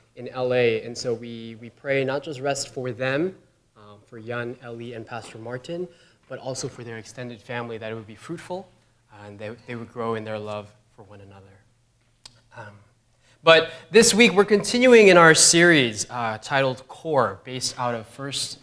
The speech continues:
Timothy. And we started this in June, took a break during July when we had Together in Worship, all of our children here. And so we're continuing on. And last week, Pastor Martin talked about family.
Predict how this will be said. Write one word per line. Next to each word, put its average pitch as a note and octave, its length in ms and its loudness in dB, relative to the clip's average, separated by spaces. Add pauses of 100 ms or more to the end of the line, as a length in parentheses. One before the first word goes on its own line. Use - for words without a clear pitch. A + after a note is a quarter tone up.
Timothy. B2 540 -12
And G#2 160 -14
we G#2+ 220 -18 (260)
started F#3 460 6
this D#3+ 340 2
in E3+ 300 2
June, D#3+ 400 0
took F3+ 240 -6
a E3 60 -2
break D#3 340 4
during D3+ 240 2
July C#3 400 4
when C3+ 160 -8
we C3+ 100 -10
had C3 160 -8
Together C#3+ 360 -2
in C3+ 120 -2
Worship, C3+ 420 -4
all C3+ 160 -2
of C3 120 -2
our B2+ 100 0
children C3+ 460 -6
here. C3+ 400 4 (260)
And C#3 240 4
so D#3+ 80 0
we're E3+ 100 6
continuing F#3 840 2 (240)
on. A2+ 420 4 (640)
And D#3 140 4
last F#3 320 8
week, F#3 180 0
Pastor F#3 320 4
Martin D3+ 480 6 (260)
talked D#3 380 2
about B2+ 500 0
family. B2 540 -8